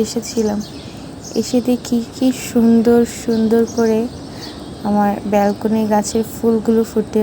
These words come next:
আছে। মাশাআল্লাহ, কত সুন্দর আল্লাহর সৃষ্টি, তাই না?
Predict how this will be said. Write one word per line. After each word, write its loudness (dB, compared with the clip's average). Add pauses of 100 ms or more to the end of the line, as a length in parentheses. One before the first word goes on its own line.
আছে। -6 (120)
মাশাআল্লাহ, -2 (1300)
কত -2 (240)
সুন্দর 2 (200)
আল্লাহর 0 (100)
সৃষ্টি, -2 (100)
তাই 2
না? -2